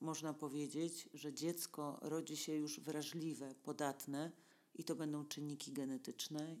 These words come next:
i je udowodniono też, em, na-, w nauce, tak? E, a oprócz tego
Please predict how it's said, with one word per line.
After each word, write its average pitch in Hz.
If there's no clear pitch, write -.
i 143
je 135
udowodniono 143
też, -
em, 147
na-, 139
w 147
nauce, 147
tak? 139
E, 151
a 165
oprócz 156
tego 156